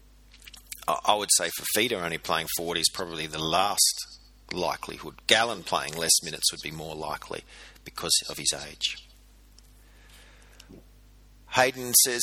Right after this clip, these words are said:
"Is it worth getting Taumalolo if it means I can't play Harris? I'm very low on trades."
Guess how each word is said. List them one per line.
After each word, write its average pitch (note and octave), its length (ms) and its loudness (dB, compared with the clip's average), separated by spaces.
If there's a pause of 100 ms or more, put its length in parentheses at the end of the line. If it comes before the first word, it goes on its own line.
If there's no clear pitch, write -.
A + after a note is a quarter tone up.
"Is B2+ 120 6
it A2+ 160 -4
worth A2+ 260 2
getting G#2+ 260 2 (100)
Taumalolo A2 640 4
if G2 120 -6
it G2+ 80 -6
means G2+ 320 0
I G2 100 0
can't G#2 500 0 (140)
play F2+ 420 2 (140)
Harris? - 600 2
I'm F2 140 -8
very F#2+ 260 0
low E2+ 220 0
on F#2+ 180 -6
trades." A#2 460 2